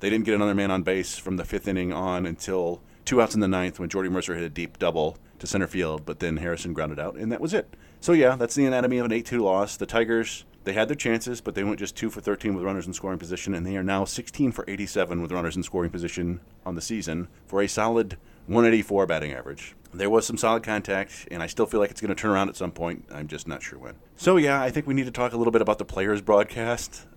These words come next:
So this was Fox Sports Detroit's idea to switch things up. They got rid of Matt Shepard as the play-by-play man, and it's just a booth full of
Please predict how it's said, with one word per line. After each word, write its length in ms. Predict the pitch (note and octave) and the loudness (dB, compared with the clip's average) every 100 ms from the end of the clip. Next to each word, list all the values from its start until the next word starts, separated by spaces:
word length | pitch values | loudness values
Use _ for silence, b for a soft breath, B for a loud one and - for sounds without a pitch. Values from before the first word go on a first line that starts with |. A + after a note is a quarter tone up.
| - | -16
So 320 | - G2+ G2 | -4 -2 0
this 200 | G#2+ - | -2 -4
was 380 | A2 - - - G2+ - | -4 -6 -12 -18 -20 -2
Fox 280 | A2 G#2 | 0 0
Sports 260 | - G#2+ - | 2 0 0
Detroit's 380 | G2+ - G2+ G#2 | -6 -2 0 0
idea 420 | F#2+ F#2+ G2 G2 | -4 -2 0 0
to 220 | - E2+ D#2+ | -2 -8 -8
switch 300 | - A#2 - | -2 0 2
things 240 | G#2 F2+ | 2 2
up. 180 | F#2 - | 0 0
They 160 | E2 - - - - | -6 -8 -16 -12 -4
got 180 | A2 | 0
rid 120 | B2+ G#2+ | 2 4
of 40 | |
Matt 200 | G#2+ - | 4 4
Shepard 400 | A#2 G#2+ F#2 G2 | 2 4 2 2
as 140 | F#2 | 0
the 60 | E2+ | -2
play-by-play 460 | G#2 F2+ F2+ G#2 G2+ | -2 0 0 0 -2
man, 240 | D#2 D#2+ | -2 -4
and 100 | D#2+ | -6
it's 100 | D2+ | -6
just 200 | F#2 - | -8 -8
a 40 | |
booth 260 | D#2 A2 A2+ | -2 -2 0
full 180 | A2 | 0
of 120 | F#2 | 0